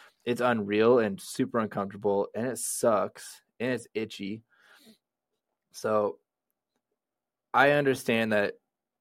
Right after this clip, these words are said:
girls can't do it, do that every single time. Okay, so I'm not like, "You need to make sure you're shaving your pussy every single day." But, you know, upkeep,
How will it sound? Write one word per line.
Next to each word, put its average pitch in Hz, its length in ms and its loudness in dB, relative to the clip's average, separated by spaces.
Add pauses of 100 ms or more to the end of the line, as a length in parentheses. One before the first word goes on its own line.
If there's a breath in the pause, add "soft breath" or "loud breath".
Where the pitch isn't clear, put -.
(300)
girls 117 280 0
can't 110 240 0
do 104 220 6
it, 104 220 0 (400)
do 110 160 -2
that 101 280 2
every 101 320 0
single 92 420 -8
time. 92 420 -10 (500)
Okay, 110 160 4
so 107 160 0
I'm 113 160 4
not 135 220 4
like, 110 260 2 (120)
"You 113 180 -8
need 110 160 -2
to 101 80 0
make 98 240 -4
sure - 160 -2
you're 95 160 -6
shaving 98 420 0
your 90 140 -8
pussy 98 540 -4
every 110 340 0
single 98 400 -4
day." 87 440 -4 (640 soft breath)
But, 107 480 4 (640)
you 113 220 4
know, 104 440 2 (520)
upkeep, 113 640 0